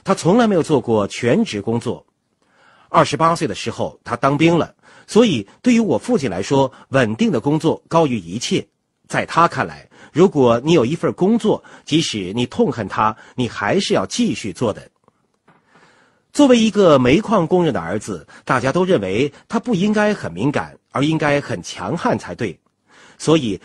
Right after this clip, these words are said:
为了缓解痛苦，我父亲开始喝酒。我记得有一次和他一起去参加匿名酗酒者协会的聚会，我坐在他旁边，轮到他讲话时，他说：“我喝酒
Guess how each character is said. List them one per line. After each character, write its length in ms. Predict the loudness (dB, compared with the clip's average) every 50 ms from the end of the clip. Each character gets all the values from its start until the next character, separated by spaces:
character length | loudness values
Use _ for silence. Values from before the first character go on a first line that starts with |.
| -6 0
为 100 | 2 2
了 80 | 4 4
缓 160 | 2 0 0
解 120 | 0 -2 -2
痛 240 | 0 2 2 2
苦， 320 | 0 -2 -6 -8 -8 -10 -14 _
我 100 | -8 -6
父 160 | -4 -2 -2 -2
亲 320 | -2 -2 -4 -4 -4 -6
开 140 | -6 -6 -6
始 120 | -6 -8
喝 220 | -4 0 2 2 2
酒。 300 | 2 0 -8 -10 -12 _ _ _ _ _ _ _ _ _ _ _ _ _ _ _ _
我 120 | 4 4 4
记 180 | 6 4 2
得 100 | 2 2
有 160 | 2 0 0
一 120 | -2 -2 -4
次 340 | -4 -4 -4 -4 -4 -6 -8 _ -20 _
和 120 | -4 -2 0
他 160 | 0 0 0
一 180 | 0 -4 -6
起 280 | -6 -8 -8 -8 -8 -6
去 140 | -6 -6 -6
参 180 | -4 -4 -4
加 300 | 0 0 0 0 0 -2 -6 _ _ _ _
匿 260 | -4 -2 0 0 0
名 300 | 0 0 0 0 -2 -2
酗 280 | -4 -4 -4 -4 -4 -2
酒 160 | -2 -2 -2
者 160 | -2 -4 -6
协 240 | -8 -6 -4 -2 -2
会 140 | -2 0 -2
的 80 | -4 -4
聚 240 | -4 -2 -2 -2
会， 320 | -2 -2 -2 -4 -4 -6 _ _ _ _ _ _ _ _ _ _ _ _ _ _ _ _ _ _ _
我 160 | 0 0 2
坐 140 | 2 2 2
在 100 | 2 0
他 120 | -2 -4
旁 240 | -6 -6 -8 -6 -2
边， 280 | 0 2 2 0 -2 -6 _ _
轮 160 | -2 0 0 2
到 140 | 2 0
他 180 | 0 2 0 0
讲 180 | 0 -2 -8 -6
话 160 | -4 -4 -4
时， 380 | -4 -4 -10 -16 -18 -20 -20 _ -10
他 120 | -10 -6
说 340 | -4 0 0 2 0 0 -2 _ -20 _ _ _
：“我 140 | -4 -4 -4
喝 260 | -2 0 2 2 2
酒 300 | 2 -2 -8 -10 -12